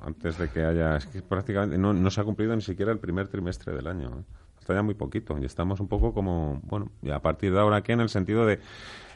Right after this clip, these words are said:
eh, tan, más pronto que tarde el tema del acuerdo comercial se va a cerrar, el Brexit ya sabemos que lo vamos a tener ahí enquistado, ¿no?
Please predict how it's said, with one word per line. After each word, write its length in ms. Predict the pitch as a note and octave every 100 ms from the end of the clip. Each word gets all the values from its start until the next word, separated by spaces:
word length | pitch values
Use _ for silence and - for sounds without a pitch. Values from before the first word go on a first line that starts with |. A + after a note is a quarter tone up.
| -
eh, 460 | E2 D#2 D2 C#2+ C#2+
tan, 240 | D#2 B1+
más 140 | C#2+ -
pronto 280 | D2+ C2
que 80 | D2
tarde 420 | D2 D#2 E2 F#2+ F#2
el 80 |
tema 180 | C#2+ D2+
del 80 | D2+
acuerdo 320 | D2+ D2+ D2+
comercial 460 | D2 D#2 D2 F#2+ G2+
se 120 | G2
va 80 | D#2
a 40 |
cerrar, 360 | D#2 D#2 F#2+ C3
el 100 | G#2
Brexit 320 | E2 D#2 D#2+
ya 100 | D2+
sabemos 300 | D#2 D#2+ D#2
que 80 | -
lo 60 | D2+
vamos 160 | D2
a 80 | D2+
tener 240 | D2 D2
ahí 180 | C#2+ D2
enquistado, 800 | D#2 D2 D#2 - - F2+ F#2 F2
¿no? 720 | F#2 A#2+ F#2+ D#2+ D2 C#2+ C2+